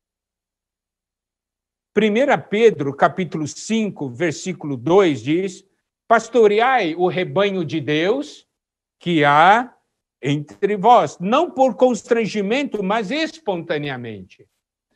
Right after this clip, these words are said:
Quando nós cuidamos, não é porque nós somos obrigados a cuidar, mas é algo espontâneo, porque é algo que sai da vida que está em nós,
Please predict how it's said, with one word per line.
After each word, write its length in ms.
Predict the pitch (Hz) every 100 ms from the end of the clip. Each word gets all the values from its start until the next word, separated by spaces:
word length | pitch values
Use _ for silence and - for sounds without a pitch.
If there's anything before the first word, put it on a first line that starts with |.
| _
Quando 280 | - 208 190
nós 220 | 185 180
cuidamos, 600 | - 165 139 220 202 127 _ _
não 180 | 226 269
é 80 | 320
porque 320 | 285 214 220
nós 200 | 202 190
somos 280 | 208 196 156
obrigados 920 | 190 160 175 127 180 247 247 156 147
a 80 | 151
cuidar, 680 | - 160 131 147 139 110 - _ -
mas 640 | 143 185 240 170 120 - _
é 120 | 151
algo 300 | 143 151 143
espontâneo, 1120 | 165 160 - - 170 143 135 202 208 139 107 _ _ -
porque 340 | 147 117 160
é 80 | 135
algo 480 | 139 175 170 127 117
que 120 | - 127
sai 500 | - - 151 165 147
da 140 | 135
vida 440 | 110 143 208 127
que 160 | - 127
está 320 | 107 - 110
em 100 | 104
nós, 600 | 95 92 - _ _ _